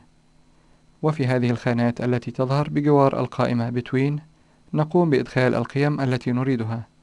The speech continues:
فندخل القيمة أربعين في الخانة الأولى، وندخل القيمة خمسين في الخانة الثانية، ثم نضغط على المفتاح Format، ومن القائمة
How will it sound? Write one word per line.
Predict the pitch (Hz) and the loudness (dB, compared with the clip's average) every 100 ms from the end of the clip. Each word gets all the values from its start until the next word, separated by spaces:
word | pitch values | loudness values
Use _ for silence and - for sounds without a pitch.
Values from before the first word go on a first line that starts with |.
| _ _ _ _ _ _ _ | _ _ _ _ _ _ _
فندخل | - 156 160 160 135 | -4 0 0 2 2
القيمة | 123 120 127 123 120 131 | 2 0 0 0 -2 0
أربعين | 135 120 117 131 | 0 2 2 2
في | 147 151 | -2 -2
الخانة | 151 - 123 120 123 | -2 0 0 0 -2
الأولى، | 131 120 113 120 - _ _ _ _ _ _ _ _ | -4 -4 -6 -8 -12 _ _ _ _ _ _ _ _
وندخل | 156 147 135 - 131 | -2 0 0 0 -2
القيمة | 120 117 131 120 117 | -2 -2 0 0 0
خمسين | - 123 - 127 147 | -2 -6 -2 0 0
في | 147 | 0
الخانة | 156 147 127 123 | -2 0 -2 -2
الثانية، | 123 139 - 120 113 113 - _ _ _ _ _ _ _ - - | -2 -4 -4 -2 -2 -6 -10 _ _ _ _ _ _ _ -14 -4
ثم | 160 | 2
نضغط | 131 127 123 123 | 2 2 0 0
على | 120 | 0
المفتاح | 120 - 120 117 | 0 0 -2 -2
Format، | - 135 131 113 113 - - _ _ _ _ _ _ _ _ _ - | -2 -2 0 -2 -6 -14 -20 _ _ _ _ _ _ _ _ _ -4
ومن | 156 165 | -2 2
القائمة | 151 156 127 127 123 | 0 2 2 2 0